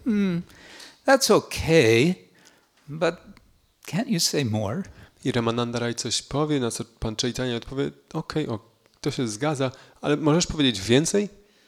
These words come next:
Speaker 1: And he says something more, and Lord Chaitanya says, „Okay, that's, that's good too, but keep going.”
Speaker 2: On mówi coś dalej, pan Chaitanya odpowiada,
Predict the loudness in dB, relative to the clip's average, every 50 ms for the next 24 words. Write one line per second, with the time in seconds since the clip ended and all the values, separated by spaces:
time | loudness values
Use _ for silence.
0 | _ _ _ _ _ _ _ _ _ -4 -2 -2 0 -2 -2 -2 -4 -4 -4 -2
1 | -2 -2 -2 -2 -2 0 0 0 2 2 2 2 2 2 2 2 2 2 0 0
2 | -2 -4 -6 -6 -8 -10 -10 -4 -4 -2 -2 -2 -2 -4 -4 -6 -8 -8 -6 -6
3 | -8 -8 -6 -4 -2 -2 -2 -2 -2 -6 -6 -6 -8 -8 -8 -8 -10 -8 -8 -8
4 | -8 -8 -8 -6 -6 -6 -6 -6 -8 -4 -2 -2 -2 -2 -2 -2 -2 -2 -4 -8
5 | _ _ _ _ _ _ _ _ _ _ _ _ -12 -12 -12 -10 -8 -8 -8 -6
6 | -8 -10 -14 -16 _ -10 -6 -6 -4 -2 -2 -2 -2 -4 -6 -6 -6 -6 -6 -6
7 | -8 -8 -6 -4 -2 -2 0 0 -2 -2 -2 -4 -6 -6 -4 -6 -6 -4 -4 -4
8 | -4 -4 -4 -4 -4 -4 -6 -6